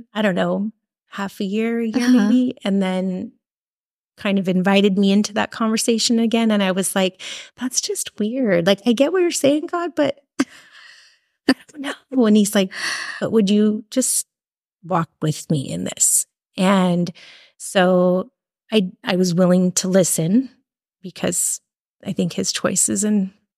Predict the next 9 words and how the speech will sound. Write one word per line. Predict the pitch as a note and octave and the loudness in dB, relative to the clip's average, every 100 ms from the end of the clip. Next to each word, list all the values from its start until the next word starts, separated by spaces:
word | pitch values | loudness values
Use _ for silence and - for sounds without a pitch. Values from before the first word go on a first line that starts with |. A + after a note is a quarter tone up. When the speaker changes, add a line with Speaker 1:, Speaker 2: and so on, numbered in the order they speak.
| _ | _
Speaker 1:
plan | G3 G#3+ | -4 -2
is | G#3+ | -4
better | - G#3+ C3 | 0 -2 0
<laughs> | |
than, | C#3+ A3 - - C#4 A#3 - - C#4+ G#3 | 0 0 0 -2 0 0 -2 0 0 2
than | A#3+ A3+ | 0 2
for | A3 A3+ | 0 2
myself. | A3 G3+ C4+ G#3 G#3 - | 2 2 0 2 0 0
And, | F#3 | -4